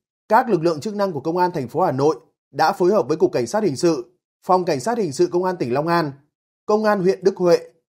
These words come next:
và đồn biên phòng Mỹ Quý Tây, tỉnh Long An, bắt giữ nghi phạm Đinh Xuân Sáng khi đang trên đường lẩn trốn tại khu vực biên giới Việt Nam-Campuchia.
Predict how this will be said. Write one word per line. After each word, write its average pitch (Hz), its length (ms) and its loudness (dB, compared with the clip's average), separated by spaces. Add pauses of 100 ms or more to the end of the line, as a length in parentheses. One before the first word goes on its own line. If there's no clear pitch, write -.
và 151 160 2
đồn 165 160 2
biên 190 180 -2
phòng 143 260 0
Mỹ 175 80 2 (100)
Quý 160 120 0
Tây, 160 360 4 (140)
tỉnh 131 200 0
Long 143 140 -2
An, 165 220 0 (480)
bắt 262 240 0
giữ 190 140 -2
nghi 208 180 -2
phạm 170 260 -2 (160)
Đinh 175 200 4
Xuân 180 240 -2
Sáng 151 340 0 (380)
khi 208 100 -2
đang 208 180 2
trên 196 180 -2
đường 151 180 2
lẩn 113 200 -2
trốn 147 240 -2
tại 156 100 -4
khu 185 140 0
vực 165 140 2
biên 160 160 -4
giới 139 160 -2
Việt 165 160 0
Nam-Campuchia. 151 760 2